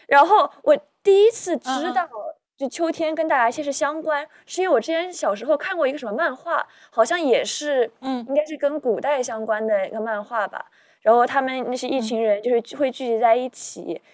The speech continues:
Speaker 1: 然后等于是女主好像是可能是什么大宅子里面的千金小姐之类的，
Speaker 2: 嗯。
Speaker 1: 然后就说：“啊，我们要吃就是大闸蟹了，然后要配那种桂花酒之类的东西。”
Speaker 2: 对，对，对，对，对，对，对。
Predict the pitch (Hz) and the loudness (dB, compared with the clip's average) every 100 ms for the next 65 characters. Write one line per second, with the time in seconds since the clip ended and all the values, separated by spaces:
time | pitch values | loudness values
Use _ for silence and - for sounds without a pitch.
0 | _ - 208 196 214 240 220 202 151 113 | _ 0 2 2 2 4 6 6 4 2
1 | - 208 240 269 233 208 226 262 233 196 | 0 0 0 2 4 2 -2 0 0 0
2 | 214 240 220 190 233 196 165 143 - - | -4 -6 -8 -8 -8 -8 -10 -12 -14 -2
3 | 226 208 175 190 214 185 196 196 202 208 | 0 2 0 0 -4 -4 -2 -2 -2 -4
4 | 208 220 - 196 - - - 170 - 247 | -6 -6 -4 -4 -4 -6 -6 -6 -4 -6
5 | 226 _ _ 214 233 220 226 220 214 214 | -8 _ _ -4 0 2 2 0 0 2
6 | 214 208 202 185 190 214 220 214 - - | 4 4 2 0 -4 -2 0 0 -6 -8
7 | 208 202 214 208 214 202 190 208 180 196 | -4 -2 -2 -2 -4 -6 -4 -2 -2 -4
8 | - 226 196 180 _ _ 214 233 233 - | -2 0 0 -2 _ _ 2 4 4 0
9 | 285 240 247 226 185 - _ 339 294 294 | -2 0 0 0 -2 -6 _ 0 2 2
10 | 302 330 240 214 - - _ _ _ - | 0 0 2 2 0 -8 _ _ _ 0
11 | 220 208 196 196 208 196 - _ _ _ | 4 4 0 -4 -8 -12 -14 _ _ _
12 | 370 392 370 359 339 330 330 320 302 302 | 2 4 4 2 0 0 -4 -4 -6 -6
13 | 277 277 269 | -4 -4 -4